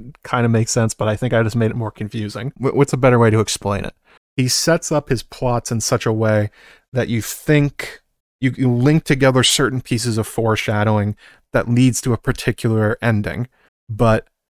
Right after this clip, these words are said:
he then has one that he's secretly been developing at the same time, and you won't realize they're connected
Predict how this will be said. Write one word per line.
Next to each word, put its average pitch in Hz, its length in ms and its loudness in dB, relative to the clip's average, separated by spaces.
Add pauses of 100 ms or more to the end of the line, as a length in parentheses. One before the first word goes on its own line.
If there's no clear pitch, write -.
(180)
he 139 180 0
then 123 280 4
has 147 520 2
one 123 260 2
that 113 160 0
he's - 180 -6
secretly 135 600 -2
been 117 320 -2
developing 117 500 0
at 107 100 -2
the 113 80 -6
same 113 360 0
time, 117 440 0 (320)
and 120 160 0
you 135 140 4
won't 131 260 4
realize 127 540 4
they're 120 160 -2
connected 117 580 0